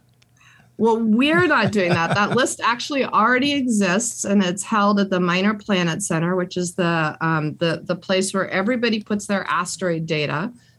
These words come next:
Speaker 1: whether it's a, a, an amateur astronomer or, you know, one of the two biggest, um, current asteroid, um, discovering telescopes, Pan-STARRS, um, um, and the Catalina Sky Survey. They make available their data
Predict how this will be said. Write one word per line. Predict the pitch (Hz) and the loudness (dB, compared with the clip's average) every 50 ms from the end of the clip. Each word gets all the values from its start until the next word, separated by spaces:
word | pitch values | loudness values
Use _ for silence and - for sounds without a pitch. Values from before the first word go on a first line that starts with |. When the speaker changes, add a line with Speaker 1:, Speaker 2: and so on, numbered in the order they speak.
| _ _ | _ _
Speaker 1:
whether | - 175 175 175 190 185 175 170 | -2 -2 0 2 2 2 2 0
it's | - - 175 175 - | 0 -2 -4 -4 -2
a, | 196 180 175 170 165 160 160 - - | -2 0 0 0 -2 -2 -6 -6 -4
a, | 160 170 160 - | -4 -4 -2 -2
an | 165 165 | -2 -2
amateur | - - 160 185 196 214 220 208 - 240 220 | -2 -2 0 0 2 0 0 0 -2 -2 -2
astronomer | 214 208 214 - 214 208 196 190 190 202 196 196 196 208 214 220 208 | -2 -2 -2 -2 0 2 2 2 2 2 2 2 2 2 0 0 -2
or, | - - 170 170 170 165 165 160 - | -2 0 0 0 0 0 -2 -2 -2
you | 175 175 | -2 -2
know, | 165 165 | 0 0
one | 170 175 180 180 | 0 0 0 0
of | 180 | 0
the | 170 165 | -2 -4
two | - - - 220 208 190 190 | -4 -2 0 2 2 2 2
biggest, | 185 170 180 185 180 175 180 180 180 - - - - - | 2 0 -2 0 0 0 0 -2 -2 -4 -8 -8 -6 -4
um, | 165 165 170 170 | -4 -4 -4 -6
current | 170 - - 208 190 185 180 165 165 - | -6 -4 -2 0 0 0 0 -2 -4 -2
asteroid, | - 170 175 175 - - 185 175 170 165 170 - - - - - _ _ _ - | -2 -2 -2 -4 -4 -2 0 0 0 0 -2 -6 -10 -14 -20 -20 _ _ _ -4
um, | 185 180 | -2 -2
discovering | 151 170 175 - - 196 180 170 170 165 160 | -2 -2 -4 -4 -2 -2 -2 -2 -2 -2 -4
telescopes, | 160 - 180 160 170 170 170 - 175 156 147 - - | -4 -4 -4 -2 -2 -2 -4 -4 -4 -4 -4 -6 -10
Pan-STARRS, | - - - 185 190 180 180 180 - - - 170 165 160 160 156 156 156 - - - | -12 -10 -6 -4 -4 -2 -4 -4 -6 -4 -4 -2 0 0 0 -2 -2 -4 -6 -8 -6
um, | 165 165 160 151 147 151 - - | -4 -2 -2 -2 -4 -6 -6 -4
um, | 165 160 151 - - | -2 -2 -2 -2 -2
and | 170 165 | -2 -4
the | 156 | -4
Catalina | 160 - 180 170 170 170 170 151 147 151 | -4 -4 -2 0 0 0 -2 -2 -4 -4
Sky | - - - 160 151 156 | -6 -6 -4 -2 -2 -2
Survey. | 156 - - 156 151 147 151 151 156 160 160 - _ - - - _ _ - | -2 -4 -4 -6 -4 -4 -6 -6 -8 -8 -10 -12 _ -20 -20 -20 _ _ -6
They | 175 170 196 214 220 226 240 247 247 247 262 247 | -4 -2 0 0 2 2 2 2 2 2 2 0
make | - - 196 208 208 196 202 | -2 0 0 0 2 2 0
available | 202 190 196 196 196 196 202 196 190 196 190 | 0 0 0 0 2 2 2 0 0 -2 -2
their | 180 196 190 185 | 0 0 -2 -2
data | 185 175 180 170 170 170 175 185 208 233 | 0 0 0 0 0 0 0 0 -2 -2